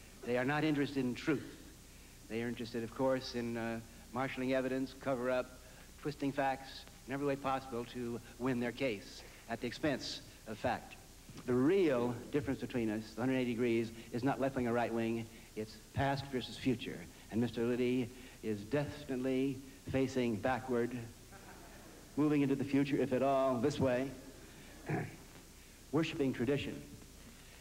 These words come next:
And I'm a futurist. Now, I have news for Mister Liddy. Gordon, history ended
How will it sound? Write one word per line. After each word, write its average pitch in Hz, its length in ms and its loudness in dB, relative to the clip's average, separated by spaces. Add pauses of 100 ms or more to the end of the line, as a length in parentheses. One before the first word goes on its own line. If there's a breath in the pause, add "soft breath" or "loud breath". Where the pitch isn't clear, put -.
And 123 120 0
I'm 143 140 4
a 123 40 0
futurist. 127 580 0 (1080 loud breath)
Now, 127 80 0
I 131 40 2
have 170 240 4
news 175 280 6
for 143 100 0
Mister 143 280 4
Liddy. 117 320 4 (240)
Gordon, 147 360 4 (1160 loud breath)
history 220 340 2
ended 147 420 6